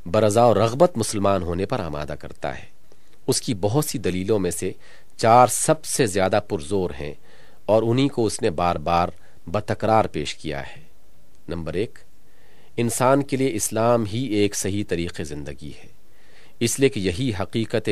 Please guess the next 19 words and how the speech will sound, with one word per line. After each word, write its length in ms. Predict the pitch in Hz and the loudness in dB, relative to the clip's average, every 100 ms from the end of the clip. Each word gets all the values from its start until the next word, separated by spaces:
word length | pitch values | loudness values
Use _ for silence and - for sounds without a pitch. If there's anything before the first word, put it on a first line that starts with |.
| 92 | 0
نفس 260 | 92 - | -2 -2
الامری 420 | 98 - 95 87 87 | -6 -4 -2 -2 -2
کے 120 | 90 | -4
مطابق 640 | 76 76 73 85 - - | -4 -4 -2 -2 -6 -8
ہے 80 | 82 - - - - - | -10 -10 -12 -12 -12 -2
اور 140 | - 127 | 6 6
اس 120 | - | 6
کے 100 | 127 | 0
سوا 300 | - 101 117 - - - - - - - | 2 4 4 2 -8 -12 -12 -12 -10 2
ہر 120 | 165 127 | 2 4
دوسرا 300 | 117 117 127 95 | 0 2 4 4
رویہ 380 | 87 92 95 92 | 2 2 2 2
خلاف 380 | - 92 82 - 73 | 2 -2 -2 -2 -6
حقیقت 520 | - 78 - 71 - | -6 -8 -8 -8 -10
ہے۔ 60 | - - - - - - - - - | -12 -12 -12 -12 -12 -12 -12 -8 -4
افغیر 580 | 101 107 92 117 117 98 | -2 0 4 4 6 2
دین 280 | 101 101 92 | 0 -2 -2
اللہ 460 | 87 90 95 85 | -2 0 0 -2
یبغون 600 | 82 85 76 73 107 143 | -4 -4 -4 -4 -2 -2